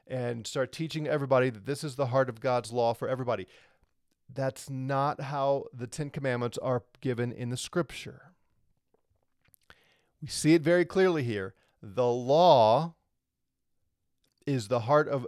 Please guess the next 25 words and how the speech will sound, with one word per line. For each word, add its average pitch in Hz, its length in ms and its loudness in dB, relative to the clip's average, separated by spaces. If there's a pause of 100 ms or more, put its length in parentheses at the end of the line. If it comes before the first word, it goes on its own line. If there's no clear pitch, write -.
is 135 320 0
the 135 100 -2
covenant 156 600 4
God 131 300 2
made 127 220 -2
with 117 140 -4
Israel, 113 580 -2 (600)
and 113 120 -12
the 110 40 -10
Ten 147 260 -8
Commandments, 147 800 -4 (1000)
Moses 143 440 2
is 123 280 -4
basically 135 600 -2
equating 147 1080 0
his 120 240 -4
covenant 110 840 -2 (800)
with 123 400 -2
those 117 380 -2
ten 110 400 -8
words 104 400 -2
or 101 60 -8
those 98 240 -6
Ten 101 240 -8
Commandments. - 840 -14